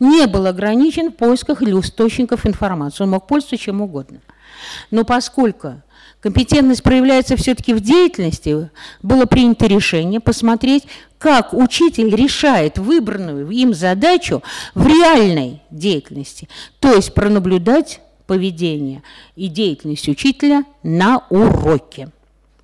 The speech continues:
Задачи, которые предлагались учителям, условно были разделены на три группы. Ясно, что в реальной жизни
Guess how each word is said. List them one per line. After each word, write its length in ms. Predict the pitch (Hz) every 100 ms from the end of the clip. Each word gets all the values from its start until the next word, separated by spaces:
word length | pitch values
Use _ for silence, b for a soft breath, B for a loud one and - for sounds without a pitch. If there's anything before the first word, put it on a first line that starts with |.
| _ B B B B B -
Задачи, 680 | 170 330 277 220 - 240 254 b b b b _ -
которые 420 | 247 294 277 269
предлагались 600 | 254 247 247 254 247 -
учителям, 680 | 233 - - 220 208 202 208
условно 840 | - 277 - 277 247 175 165 180 208 b b -
были 300 | 185 285 320
разделены 600 | 294 226 233 233 233 269
на 160 | 262 214
три 240 | 233 226
группы. 520 | 196 - 156 - 139 - -
Ясно, 500 | 190 269 269 165 143
что 220 | - 185
в 80 | 175
реальной 500 | 214 285 349 311 254
жизни 520 | 160 190 143 - 120